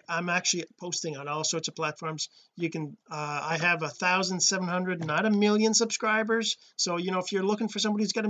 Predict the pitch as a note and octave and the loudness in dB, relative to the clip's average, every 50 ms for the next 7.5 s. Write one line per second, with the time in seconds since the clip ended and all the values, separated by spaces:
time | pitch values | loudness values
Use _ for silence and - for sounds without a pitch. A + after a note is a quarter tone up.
0 | G#3 G#3 G#3+ G#3+ G#3 G#3 - - - - A3 G#3+ A3 G#3+ A3+ G#3+ F3+ F#3 F3 E3+ | 2 2 2 2 2 0 -2 -2 -4 -4 -2 -2 0 0 -2 -2 -4 -4 -6 -6
1 | - A3 G#3+ A3 A3 A#3 A3+ A3+ A3 A3 G#3+ G#3 _ _ _ _ _ _ _ _ | -4 -4 -4 -4 -2 0 2 2 4 2 2 -2 _ _ _ _ _ _ _ _
2 | _ _ _ - - - E3+ F3+ F#3 F#3 F#3 F#3+ F#3 D#3+ C#3 B2+ C3 - _ _ | _ _ _ -4 -2 2 4 6 6 6 6 6 2 0 -6 -12 -18 -20 _ _
3 | _ - F#3+ F3+ F#3 F#3 F#3 F#3 - - F3+ E3+ E3 E3+ E3+ E3+ E3 - - - | _ 0 2 4 4 4 4 2 0 -4 -4 -2 0 0 0 -2 -4 -8 -14 -20
4 | - _ _ _ - D#3+ D#3+ D#3+ D#3 D#3 D3+ D#3 D3+ D3 - - - F3+ F#3 F#3+ | -20 _ _ _ -4 -2 0 0 0 0 0 -2 -2 -4 -4 -6 -4 -2 0 0
5 | F#3+ - - - - - - - - F3 - E3 D#3 E3+ E3+ D#3+ E3 F3 A3 B3 | 0 2 2 2 2 2 0 -2 -2 -2 -2 -2 -2 -4 -2 -2 0 0 0 0
6 | - C4 A3 - - F#3+ D#3+ D#3+ D#3 C#3+ C3+ - - C#3+ B2 - - C#3 D3 D#3 | 0 0 0 0 0 0 -2 -2 -2 0 0 0 -2 -4 -8 -8 -8 -6 -4 -2
7 | F#3+ A3+ A3+ A3 G#3 G3+ G3+ G3+ - | 0 2 2 2 2 0 -2 -6 -10